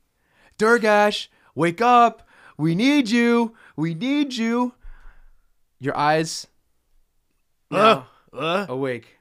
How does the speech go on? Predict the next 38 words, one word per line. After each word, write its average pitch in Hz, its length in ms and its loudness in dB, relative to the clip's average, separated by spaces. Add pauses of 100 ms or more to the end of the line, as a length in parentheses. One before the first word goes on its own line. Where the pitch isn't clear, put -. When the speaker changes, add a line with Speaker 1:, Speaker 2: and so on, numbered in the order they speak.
Speaker 2:
uh. 180 360 0 (600)
Speaker 1:
Go 135 160 -4
ahead 185 200 -4
and 175 100 -6
roll 160 140 -2
me 160 240 -6
a 135 380 -4
perception 139 340 -8
check. 90 300 -14 (1040)
Speaker 2:
Oh, 76 140 -20
shit, - 300 -20 (120)
shit. - 400 -20
This 131 160 -18
is - 120 -20
where - 140 -16
this, - 300 -16 (180)
this 131 220 -10
is 117 40 -18
where 117 140 -10
it's 98 160 -16
gonna 113 160 -12
get 92 140 -16
fucky. 123 340 -14 (140)
This 143 140 -12
is - 40 -16
where 123 140 -12
things 117 240 -16
are 113 40 -16
gonna 107 160 -18
get 98 120 -18
a 87 40 -16
little 85 120 -14
fucky. - 400 -12 (360)
That's 139 240 0
an 160 60 -6
eleven. 120 380 -8 (260)
Speaker 1:
An 123 160 -2
eleven. 117 480 -2